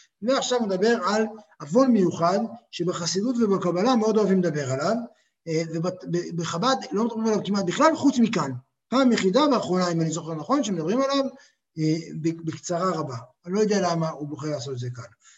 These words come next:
אך החיות שבטיפות זרע, שיצאו ממנו לבטלה, אף שירדה ונכללה בשלוש קליפות הטמאות, הרי זו עולה משם בתשובה נכונה ובכוונה עצומה בקריאת שמע שעל המיטה. כנודע מהאריזה ומרומז בגמרא,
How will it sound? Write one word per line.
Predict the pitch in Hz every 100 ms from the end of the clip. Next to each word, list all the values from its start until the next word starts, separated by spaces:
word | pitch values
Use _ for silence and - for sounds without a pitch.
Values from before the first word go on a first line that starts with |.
| -
אך | 170
החיות | 185 196 262 277
שבטיפות | 233 202 165 214
זרע, | 151 165 156
שיצאו | 160 160 180 226
ממנו | 196 185
לבטלה, | 160 156 143 101 - _ _ _ _ _ _ _ _ _
אף | 208 233
שירדה | 226 247 196 185 214
ונכללה | 202 180 170 190
בשלוש | 170 180 185
קליפות | 170 180
הטמאות, | 175 135 131 160 196 - _ _ _ _ _ -
הרי | 131 254
זו | 254 240
עולה | 202 220
משם | 240 220
בתשובה | 208 190 202
נכונה | 208 202 214 208
ובכוונה | 202 170 170 196
עצומה | 196 190 185
בקריאת | 170 170 165
שמע | 165 170
שעל | 156 156
המיטה. | 147 135 123 98 _ _ _ _ _ _ _ _ _
כנודע | 143 147 208
מהאריזה | 208 170 160 202 202
ומרומז | 170 143 139 180 165
בגמרא, | 156 139 143